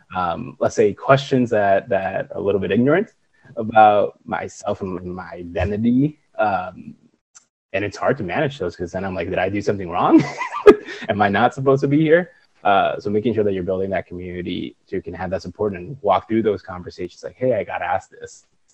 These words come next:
And, you know, it's important to, one, understand, like, kind of why that may be happening, what may be happening to the other person, and learning how to better equip yourself for, you know, if it were to happen again.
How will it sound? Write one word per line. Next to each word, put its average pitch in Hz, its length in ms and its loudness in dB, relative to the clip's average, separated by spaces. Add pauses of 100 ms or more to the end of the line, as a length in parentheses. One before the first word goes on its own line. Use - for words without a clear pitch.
(160)
And, 85 520 -12 (140)
you - 140 -12
know, - 220 -16
it's - 120 -10
important 87 420 -4
to, 92 100 -12
one, 98 160 -4
understand, 90 440 -10
like, 85 160 -14
kind 87 120 -12
of 87 80 -16
why 87 180 -4
that 85 200 -10
may 87 140 -12
be 90 120 -12
happening, 117 440 0
what 85 160 -4
may 87 80 -8
be 82 100 -10
happening 85 300 -8
to 82 100 -14
the 101 100 -8
other 120 140 0
person, 110 340 -4
and 90 100 -10
learning 87 280 -10
how 85 80 -12
to 85 100 -10
better 85 240 -10
equip - 320 -16
yourself - 360 -6
for, 95 260 -10 (300)
you - 80 -18
know, - 80 -20 (100)
if 95 140 -8
it 101 40 -4
were 92 140 -6
to 92 80 -6
happen 82 300 -8
again. 90 360 -4